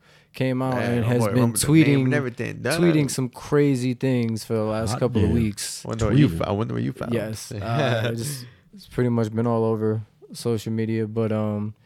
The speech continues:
Speaker 1: she's been tweeting, uh, things like,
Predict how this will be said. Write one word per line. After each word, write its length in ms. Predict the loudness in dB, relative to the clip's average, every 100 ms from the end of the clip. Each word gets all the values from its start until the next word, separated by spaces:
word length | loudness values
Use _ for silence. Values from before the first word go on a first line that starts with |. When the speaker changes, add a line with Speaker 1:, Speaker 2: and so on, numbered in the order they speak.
| _ _
Speaker 1:
she's 200 | -8 -4
been 160 | -2 -2
tweeting, 580 | 0 0 2 0 -2 -4
uh, 40 | -4
things 340 | -4 -2 -4
like, 540 | -4 -4 -4 -6 -8